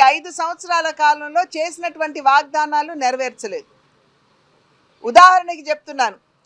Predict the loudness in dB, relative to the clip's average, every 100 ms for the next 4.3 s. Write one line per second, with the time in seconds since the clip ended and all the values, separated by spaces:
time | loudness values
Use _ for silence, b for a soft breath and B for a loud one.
0 | 2 2 2 0 -2 -2 -8 -8 -2 0
1 | 0 0 0 -2 -8 _ _ _ _ _
2 | _ _ 0 4 6 6 6 6 2 -6
3 | -6 0 2 2 -2 -2 0 2 0 0
4 | -6 -6